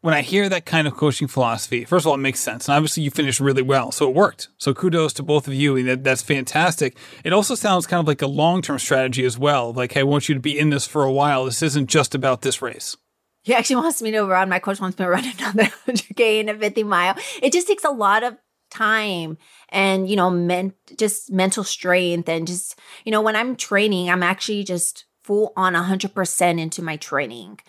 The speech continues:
Speaker 2: You know, I don't, I kinda, like, I don't know another word for this, but I kinda isolated myself.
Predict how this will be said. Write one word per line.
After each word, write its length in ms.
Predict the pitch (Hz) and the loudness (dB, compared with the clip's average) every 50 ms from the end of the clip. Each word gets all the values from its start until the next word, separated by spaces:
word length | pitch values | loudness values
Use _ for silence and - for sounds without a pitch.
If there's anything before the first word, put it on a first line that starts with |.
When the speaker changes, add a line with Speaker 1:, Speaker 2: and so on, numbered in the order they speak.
| _ _ _ | _ _ _
Speaker 2:
You 80 | 190 180 | -4 0
know, 140 | 170 170 131 | 2 4 4
I 160 | 139 180 180 | 4 2 2
don't, 160 | 185 170 - | 0 0 0
I 160 | 180 180 170 | 0 -2 -2
kinda, 320 | - - 185 214 220 240 247 | -4 -2 -2 0 0 2 2
like, 200 | 247 196 180 - - | 2 2 2 2 0
I 40 | |
don't 140 | 196 202 220 | 0 0 0
know 80 | 233 214 | 2 2
another 320 | 202 190 180 185 196 180 | 2 2 2 0 -2 -4
word 380 | 165 - 160 151 147 156 160 - | -2 -2 -2 0 0 -2 -4 -4
for 180 | - 214 208 | -6 -6 -4
this, 220 | 196 208 214 202 - | -2 -2 -2 0 0
but 100 | - 156 | 0 0
I 40 | 175 | 0
kinda 240 | - 202 196 185 - - | 0 0 -2 -2 -4 -4
isolated 520 | 156 156 156 - - - 185 190 196 208 | -4 -4 -4 -4 -6 -6 -6 -4 -4 -2
myself. 580 | 208 208 202 - 220 202 190 190 196 202 - | -4 -4 -2 0 2 2 2 2 0 -2 -6